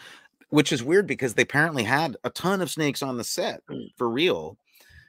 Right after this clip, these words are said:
Speaker 1: and they had to add all these other snakes, but I didn't really see anything that looked like a real snake at all in this movie.
Speaker 2: No.
Speaker 1: Um, and, um, it's, uh, i-, it's, you know, it's, it's go-, you feel like it's going for, I c-,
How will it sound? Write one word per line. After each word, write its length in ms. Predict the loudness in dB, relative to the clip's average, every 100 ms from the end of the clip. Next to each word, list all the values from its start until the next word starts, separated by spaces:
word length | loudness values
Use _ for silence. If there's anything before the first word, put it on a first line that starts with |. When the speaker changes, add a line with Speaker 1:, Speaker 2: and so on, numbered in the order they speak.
| _
Speaker 1:
and 100 | -2
they 60 | 2
had 140 | 2
to 180 | 0 0
add 220 | 2 2
all 120 | 0 -2
these 240 | -6 -8
other 200 | -6 -6
snakes, 340 | -6 -6 -8
but 180 | -4 -2
I 120 | 0
didn't 280 | 0 -2 -6 -10
really 240 | -10 -8
see 280 | -6 -6 -6
anything 360 | -6 -6 -10
that 140 | -12 -12
looked 180 | -12 -10
like 140 | -10
a 40 | -8
real 240 | -6 -6
snake 480 | -8 -10 -10 -12 -18 _
at 120 | -6
all 400 | -4 -4 -6 -14 -18
in 140 | -18
this 200 | -14 -14
movie. 360 | -14 -16 -12 -4
Speaker 2:
No. 180 | -2
Speaker 1:
Um, 400 | -2 -4 -8 -12 -14 _ _ -20 _ _ _ -4
and, 340 | 0 2 2
um, 580 | 0 0 -2 -6 -8 -12 _ _
it's, 360 | -2 -2 -2 -2
uh, 440 | 0 0 -2 -4 -6 -10
i-, 100 | -8 -4
it's, 360 | -4 -6 -12 -14 _ _ _ _ -8
you 120 | -4
know, 220 | -2 -2 -2
it's, 360 | -4 -4 -10 -14 _ _ _ _ _ _ _ _
it's 160 | -2 -2
go-, 260 | -2 -2 0
you 160 | 0
feel 180 | 2 4
like 160 | 4 2
it's 140 | -2
going 480 | -2 -2 0 -2 -4
for, 220 | -8 -6
I 120 |
c-, 60 | -4